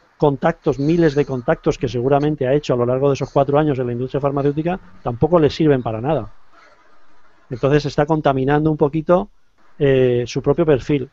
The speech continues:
Eso pasa continuamente en el mundo del reclutamiento porque están, eh, utilizando su propio perfil personal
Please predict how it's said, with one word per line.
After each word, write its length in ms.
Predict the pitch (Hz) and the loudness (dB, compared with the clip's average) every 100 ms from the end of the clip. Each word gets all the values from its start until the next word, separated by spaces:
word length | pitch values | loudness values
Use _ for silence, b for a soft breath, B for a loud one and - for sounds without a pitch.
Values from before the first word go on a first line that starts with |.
| - | -8
Eso 180 | - 165 | 0 2
pasa 400 | 180 170 160 135 - - 156 _ _ _ _ _ 143 139 | 2 2 0 -2 -10 -20 -20 _ _ _ _ _ -18 -10
continuamente 720 | - 127 151 156 151 175 165 | -6 -2 2 4 4 2 2
en 60 | 131 | -2
el 80 | 127 | -2
mundo 200 | 139 147 | -2 0
del 100 | 151 | 0
reclutamiento 720 | 151 151 151 156 165 175 202 - b b - | 0 -2 -4 -4 -4 -4 -4 -6 b b -6
porque 220 | 131 131 | -4 -4
están, 280 | - 143 160 | -2 0 2
eh, 160 | 175 | 0
utilizando 560 | 156 156 143 170 180 175 | 0 0 0 0 2 2
su 220 | - 131 | 0 -2
propio 300 | 143 147 160 | 0 0 0
perfil 300 | 156 147 160 | 0 0 -2
personal 520 | 160 143 151 160 196 | -2 -2 0 -2 -2